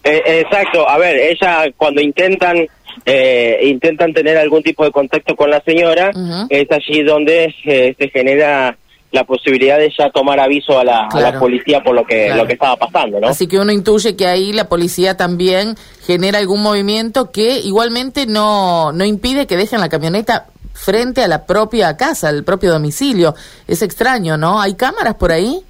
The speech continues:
Speaker 1: Eh, mirá, es una zona muy concurrida.
Speaker 2: Sí.
Speaker 1: Eh, es una zona muy concurrida. Si ustedes me
Speaker 2: Y de
Speaker 1: esperan,
Speaker 2: mucho
Speaker 1: estoy cam-
Speaker 2: negocio, muchos, muchas, em, eh, digo, me imagino cámaras privadas debe haber, ¿no?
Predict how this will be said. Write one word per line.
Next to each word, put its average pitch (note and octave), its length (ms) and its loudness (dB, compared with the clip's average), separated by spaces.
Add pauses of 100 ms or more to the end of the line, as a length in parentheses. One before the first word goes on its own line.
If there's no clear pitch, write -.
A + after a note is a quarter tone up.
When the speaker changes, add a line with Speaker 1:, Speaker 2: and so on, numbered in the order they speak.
(840)
Speaker 1:
Eh, D3+ 440 2
mirá, E3 500 2
es F#3 160 0
una G3+ 140 2
zona G3 260 0
muy E3 200 4
concurrida. C3+ 840 2
Speaker 2:
Sí. - 140 -14 (180)
Speaker 1:
Eh, A2 640 0
es A#2+ 120 -10
una C#3 180 0
zona D3+ 160 0
muy D3 160 2
concurrida. C#3 480 2
Si F#3+ 60 -6
ustedes D#3+ 220 -2
me C#3 80 2
Speaker 2:
Y - 20 2
de F#3+ 60 2
Speaker 1:
esperan, G3 180 2
Speaker 2:
mucho - 120 0
Speaker 1:
estoy D3 140 0
cam- - 40 2
Speaker 2:
negocio, A3+ 320 0
muchos, E3+ 380 -2
muchas, D#3 360 -4
em, C#3 260 -4
eh, A2+ 600 -6
digo, D3 220 -2
me D3 100 -2
imagino D#3+ 420 -2
cámaras E3 260 -2
privadas F#3 400 0
debe D3 160 -2
haber, F3+ 320 2
¿no? D3+ 360 -2